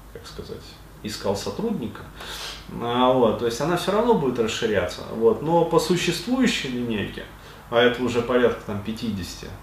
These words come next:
различных вебинаров, семинаров, да, то есть это, как бы сказать,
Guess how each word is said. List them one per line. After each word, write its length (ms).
различных 540
вебинаров, 520
семинаров, 600
да, 360
то 60
есть 180
это, 800
как 80
бы 100
сказать, 340